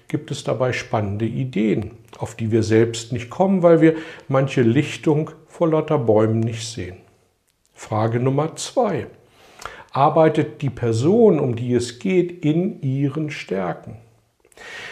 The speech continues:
Manchmal arbeiten Menschen gegen ihre Natur. Sie tun Dinge,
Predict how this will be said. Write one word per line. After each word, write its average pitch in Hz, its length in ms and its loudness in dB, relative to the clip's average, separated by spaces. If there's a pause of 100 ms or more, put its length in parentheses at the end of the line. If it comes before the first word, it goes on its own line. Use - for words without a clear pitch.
(140)
Manchmal 214 480 2
arbeiten 165 560 2
Menschen 143 640 -2
gegen 165 420 2
ihre 165 300 0
Natur. 165 640 0
Sie 135 200 -2
tun 180 400 0
Dinge, 185 420 4